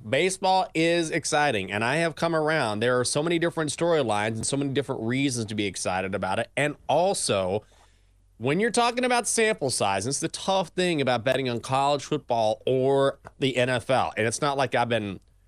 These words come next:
crushing my baseball bets, but I would say over the course of the season, I've been pretty successful, sort of relative. And when that's compared to football and college football right now, I'm just sort of kinda sitting there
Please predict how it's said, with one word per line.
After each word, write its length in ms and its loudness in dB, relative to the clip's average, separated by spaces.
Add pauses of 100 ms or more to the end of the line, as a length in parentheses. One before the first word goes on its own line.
crushing 680 -2
my 120 0
baseball 480 0
bets, 240 -2
but 140 2
I 100 4
would 140 -2
say 220 0
over 240 -2
the 100 0
course 480 -2
of 80 -4
the 100 -2
season, 580 -2 (440)
I've 100 2
been 100 -2
pretty 300 0
successful, 760 -4 (280)
sort 280 -2
of 100 -6
relative. 600 -2 (560)
And 500 0 (560)
when 160 0
that's 240 0
compared 400 0
to 100 -4
football 540 0
and 80 -4
college 340 0
football 300 0
right 200 2
now, 300 -2 (600)
I'm 160 2
just 240 0
sort 180 0
of 100 0
kinda 240 -2
sitting 460 0
there 300 -6